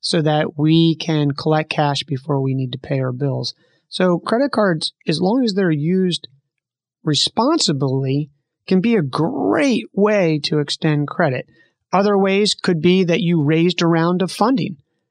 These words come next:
You could also do that on a loan. So that funding could come from friends and family. It could come from angel investors. And in some cases, if your business is a fit,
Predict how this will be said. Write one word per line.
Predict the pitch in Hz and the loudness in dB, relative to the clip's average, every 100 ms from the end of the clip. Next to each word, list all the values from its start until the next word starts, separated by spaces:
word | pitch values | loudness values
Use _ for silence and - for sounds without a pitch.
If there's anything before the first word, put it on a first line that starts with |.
| _ _ _ | _ _ _
You | 160 165 | -2 0
could | 170 | 2
also | 165 170 190 | 2 2 0
do | 170 180 170 | 2 2 2
that | 175 175 - | 2 0 0
on | 175 170 170 170 | 0 2 2 0
a | 170 180 | 0 0
loan. | 165 160 202 285 143 214 _ _ _ _ - | 2 2 2 0 -2 -6 _ _ _ _ -6
So | 160 | -2
that | 151 165 | 0 0
funding | - 170 170 | 0 2 2
could | 160 | 0
come | 147 165 | 0 0
from | 156 156 | 2 0
friends | 147 165 165 | 2 0 2
and | 165 151 | 0 -2
family. | - 202 196 160 143 143 | 0 0 2 2 2 0
It | 143 | -2
could | - 147 | -4 -4
come | - 151 156 | -2 -2 0
from | - 156 160 - | 0 2 0 0
angel | 196 214 208 160 147 | 2 2 2 2 0
investors. | 151 135 135 135 135 139 131 - - - _ _ - | 0 0 0 -2 -2 -4 -6 -8 -16 -20 _ _ -4
And | 185 202 | 0 2
in | 202 208 | 2 0
some | - 269 339 | 2 2 2
cases, | - 175 160 196 247 - _ _ _ - | 2 2 2 2 0 -4 _ _ _ -2
if | 151 160 | -2 2
your | 190 233 | 2 2
business | 202 202 196 190 - | 2 2 2 0 0
is | 165 151 | 0 0
a | |
fit, | 143 - 285 214 | -2 0 2 0